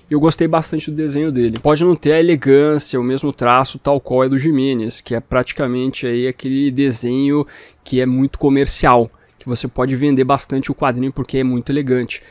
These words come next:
mas ainda assim o Hawthorne faz um bom trabalho aqui da narrativa. Eu gosto muito como ele desenha os cenários, como ele faz a profundidade toda das cenas. Eu gostei bastante do trabalho dele, eu acho que vai ser um arco muito competente aí,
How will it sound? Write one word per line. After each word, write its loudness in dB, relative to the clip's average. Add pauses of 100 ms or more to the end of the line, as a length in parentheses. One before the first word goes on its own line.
(180)
mas -2
ainda 0
assim -2
o -2
Hawthorne -2
faz -2
um 0
bom -4
trabalho 0
aqui -6
da -4
narrativa. -4
Eu 0
gosto 0
muito -2
como -4
ele 0
desenha 0
os -4
cenários, -2
como -6
ele -4
faz -2
a -4
profundidade -2
toda -6
das -2
cenas. -8 (400)
Eu -6
gostei 0
bastante 0
do -4
trabalho -2
dele, -2
eu -2
acho -2
que -8
vai -2
ser -8
um -2
arco -4
muito -4
competente -6
aí, 0